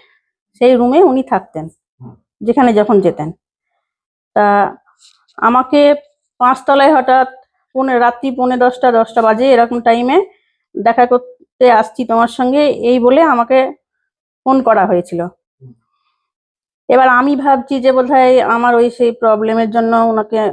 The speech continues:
Speaker 1: উনি হয়তো কোনো কথা বলবেন, সেই জন্য হয়তো আমার সঙ্গে দেখা করতে চাইছেন।
Speaker 2: হুম।
Speaker 1: দিয়ে এবার আমি তখন বিছানা টিছানা গুটিয়ে আবার ঠিকঠাক করে ওনার, ওনার জন্য একটা চেয়ারও পেতে দিয়েছিলাম।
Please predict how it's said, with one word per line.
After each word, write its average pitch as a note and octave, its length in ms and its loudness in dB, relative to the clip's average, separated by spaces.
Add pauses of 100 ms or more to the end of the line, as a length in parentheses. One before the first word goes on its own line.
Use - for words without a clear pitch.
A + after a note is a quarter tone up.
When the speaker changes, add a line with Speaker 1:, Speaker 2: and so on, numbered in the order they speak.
Speaker 1:
উনি A#3 300 -2
হয়তো A#3 260 -2
কোনো A3+ 200 -2
কথা G#3+ 320 -2
বলবেন, G#3 420 -2 (200)
সেই A#3 180 0
জন্য A#3 220 -2
হয়তো A3+ 320 -4
আমার G#3+ 160 0
সঙ্গে A3 240 -6
দেখা G#3 220 -2
করতে G3+ 280 -6
চাইছেন। F3+ 380 -4
Speaker 2:
হুম। - 220 -20 (640)
Speaker 1:
দিয়ে A#3+ 240 4
এবার A#3+ 180 2
আমি A3+ 260 -2
তখন A#3+ 340 -4
বিছানা A#3 320 -4
টিছানা A#3 340 -6
গুটিয়ে A#3 600 0
আবার A3 340 2 (600)
ঠিকঠাক A#3+ 460 -6
করে C4 280 2 (640)
ওনার, A#3 320 -2
ওনার A#3 220 0
জন্য A#3+ 200 0
একটা A#3+ 220 0
চেয়ারও B3 440 0
পেতে A#3 260 -2
দিয়েছিলাম। F#3+ 540 -4